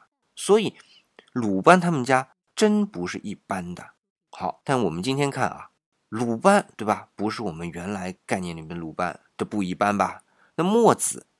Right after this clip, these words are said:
也不是原来概念里面的墨子，也不一般吧？那么我们再讲这个故事牵涉到的那个成语啊，叫墨守成规，就很有意思了。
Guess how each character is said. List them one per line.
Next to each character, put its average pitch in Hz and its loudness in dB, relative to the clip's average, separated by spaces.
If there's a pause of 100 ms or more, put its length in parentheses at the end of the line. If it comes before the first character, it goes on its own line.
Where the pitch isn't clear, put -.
也 107 2
不 127 -2
是 185 0
原 95 -2
来 87 -6
概 98 -8
念 85 -14
里 82 -20
面 85 -18
的 85 -16
墨 90 -4
子， - -12
也 98 -8
不 117 -2
一 98 -2
般 95 -2
吧？ 90 -12 (300)
那 131 2
么 131 4
我 92 0
们 98 0
再 120 2
讲 82 -6
这 107 -8
个 107 -4
故 139 -2
事 101 -6
牵 117 -4
涉 113 -8
到 107 -4
的 92 -4
那 101 -2
个 98 -2
成 98 -6
语 78 -8
啊， 71 -10
叫 90 -8
墨 113 -2
守 73 -10
成 82 -14
规， 123 2 (320)
就 - -4
很 98 -4
有 90 -2
意 104 -2
思 - -4
了。 - -10